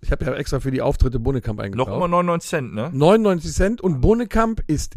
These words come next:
Speaker 1: immer da. Mein Energy-Drink alleine ist seit Wochen ausverkauft und es kommt keiner mehr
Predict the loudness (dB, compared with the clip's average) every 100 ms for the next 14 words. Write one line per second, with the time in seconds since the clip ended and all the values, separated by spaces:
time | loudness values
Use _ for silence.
0 | -2 0 0 -2 -4 -4 0 0 -2 -8
1 | -20 _ _ -20 -8 -4 -2 -2 -2 -2
2 | -2 0 0 -2 -4 -2 -2 -6 -10 -14
3 | _ -6 -4 -4 -4 -2 2 2 2 -4
4 | -2 -2 -4 -4 -6 -8 -10 -8 -4 -4
5 | -4 -2 -2 -2 -6